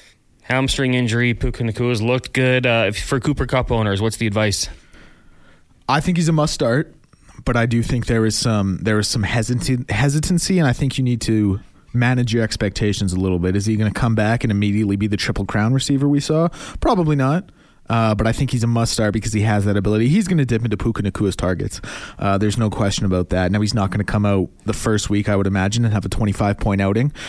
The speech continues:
Speaker 2: Uh, but I do think he's a must start. I think he, he's gonna be consistent. I think his upside will only continue to grow.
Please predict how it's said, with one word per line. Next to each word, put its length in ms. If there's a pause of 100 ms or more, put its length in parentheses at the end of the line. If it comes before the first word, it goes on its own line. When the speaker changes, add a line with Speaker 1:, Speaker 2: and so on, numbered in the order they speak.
(160)
Speaker 2:
Uh, 180
but 100
I 60
do 180
think 200
he's 100
a 60
must 240
start. 340
I 100
think 220
he, 300
he's 180
gonna 160
be 100
consistent. 640
I 60
think 160
his 100
upside 420
will 120
only 180
continue 400
to 80
grow. 300